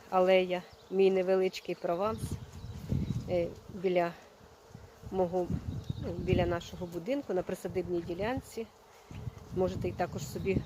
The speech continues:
організувати таку алею. Ось на цю алею у мене пішло п'ятдесят кущів. Висаджувала, м,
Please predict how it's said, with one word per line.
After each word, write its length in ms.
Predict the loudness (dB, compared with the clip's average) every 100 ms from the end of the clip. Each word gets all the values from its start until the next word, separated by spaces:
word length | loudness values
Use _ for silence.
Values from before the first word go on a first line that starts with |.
| -2
організувати 680 | -2 0 0 -2 0 0 0
таку 260 | -4 -2
алею. 540 | 0 2 0 -2 -4 -8 -8 -6 -4 -6 -8 -8 -10 -10 -14 -12 -12 -8
Ось 180 | -6 -2
на 100 | 0
цю 180 | 2
алею 400 | 4 4 2 2
у 20 | 0
мене 240 | 0 -2
пішло 400 | -4 -6 -2 -2 -4 -18 -20 -20 -20 -20 -20 -20 -20 -20 -2
п'ятдесят 500 | 0 2 0 -2 -4
кущів. 420 | -8 -10 -10 -10 -14 -20 -20 -20 -20 -20 -20 -20 -20 -20 _ _ -20 -20 -20 -20 -16
Висаджувала, 920 | -6 -4 2 2 2 -2 -2 0 0 -4 -10 -20 -20 -20 -20 -20 -20 -20 -20 -20 -20 -20 -20 -20 -18
м, 300 | -14 -12 -12